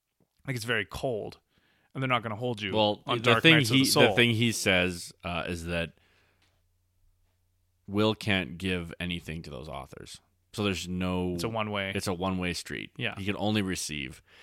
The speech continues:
Speaker 2: He can't give. And what Sean then points out is that giving is as much of a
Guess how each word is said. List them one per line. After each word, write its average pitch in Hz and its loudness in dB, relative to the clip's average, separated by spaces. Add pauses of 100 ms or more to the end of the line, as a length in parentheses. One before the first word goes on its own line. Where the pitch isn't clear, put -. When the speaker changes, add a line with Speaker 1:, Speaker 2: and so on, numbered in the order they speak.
(140)
Speaker 2:
He 92 -4
can't 85 -4
give. 73 -6 (320)
And 92 -2
what 90 -2 (280)
Sean 90 0
then 87 -4
points 87 -6
out 92 0
is 87 -6
that 85 -8
giving 98 2
is 85 -4
as 82 -10
much 92 0
of 82 -12
a 78 -12